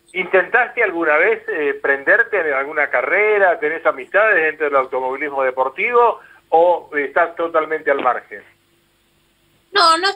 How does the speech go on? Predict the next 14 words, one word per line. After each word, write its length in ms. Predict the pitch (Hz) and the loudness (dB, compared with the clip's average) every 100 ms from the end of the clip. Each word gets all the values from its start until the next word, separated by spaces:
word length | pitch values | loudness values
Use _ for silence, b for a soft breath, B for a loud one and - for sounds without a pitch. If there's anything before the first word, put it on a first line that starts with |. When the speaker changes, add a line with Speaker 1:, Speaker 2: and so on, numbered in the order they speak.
| - | -2
Speaker 2:
no 140 | 359 | -2
estamos 420 | 381 427 403 392 | 0 0 0 2
al 180 | 320 285 | 0 0
margen. 540 | 294 349 403 - 403 415 403 _ | 0 0 -2 -2 0 0 -6 _
Eh, 460 | 233 202 190 175 - - - | 0 2 2 0 -4 -12 -14
sí 340 | - - 277 339 | -6 -2 2 2
estamos 380 | 311 254 262 269 | 0 0 0 2
desde 260 | 226 202 202 | 2 4 4
el 60 | |
lado 340 | 208 247 311 277 | 4 4 4 2
de, 440 | 214 190 175 143 - | 2 0 0 -4 -4
bueno, 320 | 190 214 165 | 0 0 0
de 140 | 170 | -4
familia 800 | 175 190 208 247 262 285 311 359 | 0 2 4 2 2 2 2 0